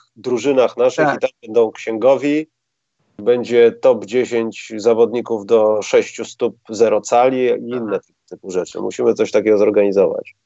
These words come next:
Speaker 2: Myślę, że o N B A wiem sporo, ale tak, żeby nie tracić niczego czasu, że ja, no, też potrzebuję chwilę, żeby się zastanowić, żeby kogoś nie pominąć, żeby później internet mi nie wypomniał, dlaczego nie powiedziałeś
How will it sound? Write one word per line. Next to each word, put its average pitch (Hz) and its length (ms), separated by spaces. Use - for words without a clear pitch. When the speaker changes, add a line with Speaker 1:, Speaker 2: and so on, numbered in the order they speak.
Speaker 2:
Myślę, 151 340
że 151 160
o 143 120
N 147 140
B 143 60
A - 20
wiem 143 260
sporo, 139 520
ale 135 180
tak, 139 180
żeby 139 220
nie 131 100
tracić 131 320
niczego 135 420
czasu, 127 420
że 127 120
ja, 127 240
no, 131 120
też 135 160
potrzebuję 127 460
chwilę, 131 260
żeby 127 200
się 127 120
zastanowić, 147 520
żeby - 160
kogoś 117 280
nie 117 80
pominąć, 123 420
żeby 113 180
później 123 360
internet 131 520
mi 135 100
nie 131 140
wypomniał, 127 440
dlaczego 131 340
nie 127 140
powiedziałeś 120 720